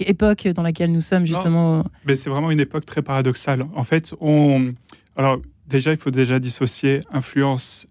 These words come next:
Speaker 2: et mannequinat, parce que les mannequins, comme disait Loïs très justement, elles arrivent à incarner un personnage, à incarner l'esprit d'une marque, d'une maison. Les influenceuses, en effet, alors, il y en a qui sont très bien, bien sûr,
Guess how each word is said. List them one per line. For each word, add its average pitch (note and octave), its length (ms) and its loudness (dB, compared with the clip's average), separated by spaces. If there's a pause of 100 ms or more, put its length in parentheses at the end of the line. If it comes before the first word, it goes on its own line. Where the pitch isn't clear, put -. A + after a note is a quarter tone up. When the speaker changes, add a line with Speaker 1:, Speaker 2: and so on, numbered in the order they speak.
Speaker 2:
et C#3 60 0
mannequinat, C3 580 0
parce B2 160 -12
que C3 240 0 (320)
les D3 100 4
mannequins, D3+ 400 0
comme C#3 160 -2
disait B2+ 240 -4
Loïs C3+ 220 -4
très - 160 -8
justement, C3 520 -2
elles C3 220 -4
arrivent D#3+ 260 2
à C3+ 40 0
incarner C3 340 -4
un B2+ 80 -2
personnage, C#3 600 -4
à C3 60 -2
incarner C3+ 360 0
l'esprit D3 400 -2
d'une C3 160 0
marque, C3 300 -4
d'une C3 140 -8
maison. C3+ 360 -2 (340)
Les B2 200 0
influenceuses, C3 720 -4
en B2 220 -12
effet, C3+ 340 -4 (400)
alors, A#2+ 260 -2 (300)
il C3 60 -6
y - 20 2
en C3+ 40 2
a - 20 2
qui - 80 -12
sont B2+ 100 -4
très C#3+ 160 -4
bien, D3 220 2
bien B2+ 80 -2
sûr, D#3 260 -4